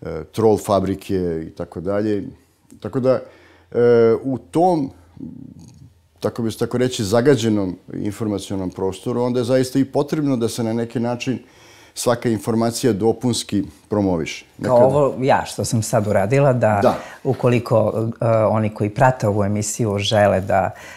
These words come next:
Speaker 2: i vole taj sadržaj, da lajkuju, da ne zaborave, ali tako? Da ostave
Speaker 1: Obavezno.
Speaker 2: komentar, jer, e, to je dobro za emisiju.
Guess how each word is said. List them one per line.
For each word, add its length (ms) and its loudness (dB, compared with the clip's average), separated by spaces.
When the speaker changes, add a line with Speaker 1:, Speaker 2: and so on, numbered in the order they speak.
Speaker 2:
i 100 -2
vole 380 6
taj 200 -4
sadržaj, 520 0
da 120 0
lajkuju, 480 0
da 100 -4
ne 80 0
zaborave, 460 4
ali 100 -4
tako? 280 -4
Da 200 -2
ostave 160 4
Speaker 1:
Obavezno. 220 6
Speaker 2:
komentar, 540 2
jer, 220 0
e, 200 0
to 120 -4
je 60 4
dobro 240 6
za 140 2
emisiju. 540 -2